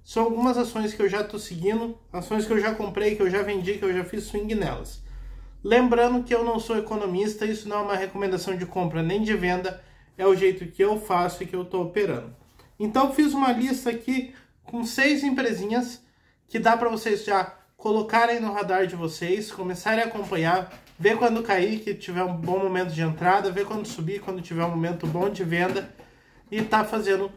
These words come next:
o primeiro swing de vocês. É, todas essas empresas aqui também pagam dividendos, então também serve pra aquele cara que quer fazer um position trader, às vezes, de ir lá comprar ação e receber o dividendo e tudo mais e rodar na carteira.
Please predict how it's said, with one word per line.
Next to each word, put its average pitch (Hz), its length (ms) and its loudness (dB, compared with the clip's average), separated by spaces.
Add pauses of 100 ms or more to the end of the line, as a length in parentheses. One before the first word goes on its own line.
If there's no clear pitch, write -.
(300)
o 220 100 0
primeiro 208 400 4
swing 190 360 -4
de 165 80 -10
vocês. 165 640 -4 (440)
É, 202 320 2
todas 269 460 2
essas 240 300 0
empresas 214 420 -2
aqui 202 220 -4
também 226 480 0
pagam 214 340 2
dividendos, 190 720 -4 (300)
então 214 320 -2
também 233 340 2
serve 220 320 2
pra 214 80 -6
aquele 208 260 -4
cara 196 280 0
que 185 80 -8
quer 202 180 -4
fazer 202 280 0
um 196 120 2
position 180 540 0
trader, 175 440 2
às 151 140 -2
vezes, 190 480 0 (320)
de 190 140 -2
ir 214 40 4
lá 208 220 8
comprar 208 540 0
ação 202 500 -2 (340)
e 170 300 -2
receber 180 540 2
o 190 80 8
dividendo 180 720 0
e 185 60 -2
tudo 180 240 -4
mais 190 420 2
e 190 40 2
rodar 180 460 2
na 180 120 -2
carteira. 160 560 -4